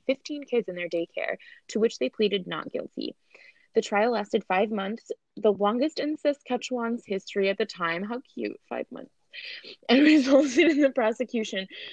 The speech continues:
dropping fifteen of the sixty charges due to lack of evidence, and the number of victims fell from fifteen to eleven. Um, Linda and Ron were cleared of all charges, while Travis was convicted on eight.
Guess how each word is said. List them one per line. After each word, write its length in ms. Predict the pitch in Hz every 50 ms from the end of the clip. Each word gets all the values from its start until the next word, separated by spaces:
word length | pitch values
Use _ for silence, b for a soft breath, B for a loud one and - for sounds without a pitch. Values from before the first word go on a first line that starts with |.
| B B
dropping 380 | - 226 214 214 220 208 202 - -
fifteen 440 | 220 226 - - - 262 240 226
of 100 | 220 202
the 100 | 190 214
sixty 400 | 208 - 185 185 - - - 220
charges 640 | 202 - - 190 175 170 - - - 156 - 160 b b b b b b b -
due 120 | 208 208
to 160 | 196 - 208 185
lack 200 | 180 170 170 -
of 100 | 190 -
evidence, 500 | - 165 160 156 151 151 151 165 190 - - - -
and 100 | 190 190
the 60 | 185
number 240 | 185 185 185 202 220
of 80 | 226 190
victims 380 | 185 180 - 180 180 180 - - -
fell 220 | 185 175 165 165 -
from 160 | - 165 170 - -
fifteen 400 | 196 196 - - - 170 165 170 -
to 100 | - 180
eleven. 480 | 165 160 165 147 - - 87 - 110 - _ b b b b b b b b b _ - - - - _ _ -
Um, 560 | 196 196 190 180 165 156 156 156 160 190 196 - _ _ _ _ _ _ _ _ _ _ _ _ 196
Linda 280 | 190 220 233 254 -
and 140 | - 254 233
Ron 200 | 208 185 185 190
were 100 | 185 190
cleared 340 | 196 - - - 214 214 208
of 80 | 208 196
all 140 | 214 220 214
charges, 460 | - - 170 170 180 - 170 180 185
while 200 | 170 160 170 180
Travis 360 | - - 180 180 185 190 - -
was 120 | 196 -
convicted 500 | - - 196 175 170 170 - - 175 -
on 140 | - 170 170 - -
eight. 220 | - - - -